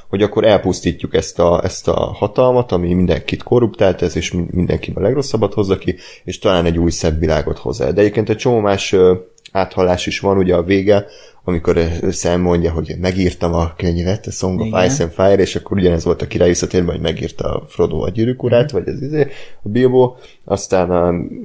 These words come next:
Speaker 1: ö, ugye a éneklés, hogy akkor itt is a csat-, nagy csata előtt van egy éneklés, mint a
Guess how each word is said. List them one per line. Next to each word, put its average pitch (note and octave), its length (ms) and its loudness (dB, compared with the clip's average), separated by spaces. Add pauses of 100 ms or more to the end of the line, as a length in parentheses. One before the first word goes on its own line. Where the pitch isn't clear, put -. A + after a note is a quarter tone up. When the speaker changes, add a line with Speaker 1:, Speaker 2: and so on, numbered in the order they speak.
(140)
Speaker 1:
ö, - 160 -2
ugye C#2 120 2
a G1+ 420 0 (380)
éneklés, F#2+ 840 0
hogy - 160 -8
akkor - 400 -8
itt - 220 -8
is - 360 -6
a - 180 -10
csat-, - 220 -4
nagy F#2+ 160 0
csata - 260 -2
előtt F2 260 4
van F#2 140 -2
egy F2+ 140 2
éneklés, E2+ 600 0
mint - 260 -6
a G1+ 360 -4